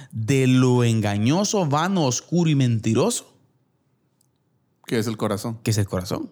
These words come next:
Speaker 2: Sí. Sí, yo creo que ahí, bueno, le damos la razón al profeta Jeremías, ¿no?
Speaker 1: Cla-, claro.
Speaker 2: "Engañoso es el
Speaker 1: Claro.
Speaker 2: corazón y perverso.
Speaker 1: Y perverso.
Speaker 2: ¿Quién
Speaker 1: ¿Quién
Speaker 2: lo
Speaker 1: lo
Speaker 2: conocerá?".
Speaker 1: conocerá? Jehová.
Speaker 2: Sí, Jehová conoce y lo pesa.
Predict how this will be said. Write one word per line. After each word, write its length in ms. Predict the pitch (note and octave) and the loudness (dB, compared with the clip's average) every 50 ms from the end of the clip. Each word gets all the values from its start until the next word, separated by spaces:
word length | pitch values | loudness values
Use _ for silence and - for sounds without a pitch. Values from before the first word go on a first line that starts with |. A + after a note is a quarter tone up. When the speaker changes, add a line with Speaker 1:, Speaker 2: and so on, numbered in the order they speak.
| _ - | _ -14
Speaker 2:
Sí. 260 | - - A#2+ A2 A2 - _ _ _ _ _ _ _ _ _ _ _ - - - - - _ - | -8 -8 -8 -8 -8 -12 _ _ _ _ _ _ _ _ _ _ _ -20 -20 -20 -20 -20 _ -14
Sí, 220 | - - D3 C#3+ | -4 -2 0 2
yo 140 | B2+ A#2+ A2+ | 2 0 0
creo 180 | C#3 D3 D3 | 0 0 0
que 180 | C#3+ B2+ A2+ G#2+ | 0 0 0 0
ahí, 440 | G#2 G#2+ A2+ B2 C3 C#3 B2+ G#2+ G2 - - - _ _ _ _ _ | 2 0 0 -2 -2 -2 -2 -4 -6 -8 -14 -20 _ _ _ _ _
bueno, 300 | - - A#2 B2 B2+ C3 A#2+ | -10 -4 -4 -2 0 0 2
le 100 | A#2 A2+ | 2 2
damos 280 | A#2 A#2+ C3 C#3 C#3+ D3 | 2 2 0 0 0 0
la 120 | C#3+ C#3 | 0 0
razón 400 | C#3+ C3+ A#2+ A#2 - C#3+ C#3 C#3 | 0 0 0 0 0 -2 -2 -2
al 80 | C#3 C#3 | -4 -4
profeta 360 | - B2 A#2 B2+ C3+ C#3 C#3+ | -2 -2 0 0 0 0 0
Jeremías, 540 | C3+ D#3 C#3+ B2+ A#2+ B2+ D3 D3 B2+ A2 A2 | 0 0 2 2 0 0 0 0 0 -2 -2
¿no? 200 | A2+ A#2+ D3 F#3 | -4 -6 -6 -8
Speaker 1:
Cla-, 200 | - - - B2 | -8 -8 -8 -8
claro. 440 | - - - A2+ G#2+ A2+ F#2+ F#2+ C3+ | -8 -8 -6 -6 -4 -4 -6 -6 -4
Speaker 2:
"Engañoso 640 | F#3 B2 B2 A#2+ A#2+ A#2+ B2 B2+ C3 C#3+ D3+ D3+ E3+ | -4 -2 -2 -2 -2 -2 -2 -2 -2 -2 -2 -2 -2
es 60 | D#3 | -2
el 60 | E3+ - | -2 -2
Speaker 1:
Claro. 120 | G2+ G#2 C#3 | 0 0 0
Speaker 2:
corazón 460 | B2 A#2+ A2+ D#3 E3+ A3 C4 B3+ A#3+ - | 0 0 0 2 2 2 2 0 -2 -2
y 120 | C3+ C3 | -4 -4
perverso. 540 | B2+ - A#2+ - A2+ A#2 A2 G#2+ G2+ A#2 A#2 | -2 -2 -2 0 0 0 0 0 -2 -2 -4
Speaker 1:
Y 40 | G#2+ | -6
perverso. 720 | - - G#2 G2 F#2+ F#2 F#2 F#2+ G#2+ D#3+ G3 A3+ G#3+ - | -6 -6 -6 -6 -6 -6 -6 -6 -4 -4 -4 -6 -8 -6
Speaker 2:
¿Quién 140 | D3 C#3 D3 | -6 -4 -2
Speaker 1:
¿Quién 60 | D3+ | -2
Speaker 2:
lo 80 | D3 - | -2 0
Speaker 1:
lo 60 | F4 | 0
Speaker 2:
conocerá?". 400 | B2 A#2 A#2 A2+ A2+ A#2+ G#2 G2+ | 0 -2 0 -2 -2 -2 -2 -2
Speaker 1:
conocerá? 260 | G#2 G#2+ D#3+ - - _ _ _ _ _ _ - | -4 -6 -8 -10 -18 _ _ _ _ _ _ -12
Jehová. 720 | - D3 C#3+ C3+ C3 B2 - - - D4+ D#4 D4+ - - _ _ _ | -8 -8 -6 -6 -6 -8 -8 -10 -10 -10 -12 -14 -14 -18 _ _ _
Speaker 2:
Sí, 240 | - - C3 A2+ | -14 -12 -12 -12
Jehová 440 | G#2 - C3+ B2 A#2 A#2+ C#3 E3+ F3+ | -6 -2 0 2 2 2 2 0 0
conoce 380 | - D3+ C#3 D3 F3 G#3 G#3+ G3+ | 0 -2 0 2 0 0 0 0
y 80 | D3 | 0
lo 180 | B2+ B2 A#2 A#2 | 2 0 0 0
pesa. 440 | - D#3 D#3+ D3 - G#2+ G#2 A#2 | 0 -2 -2 -2 -4 -6 -10 -10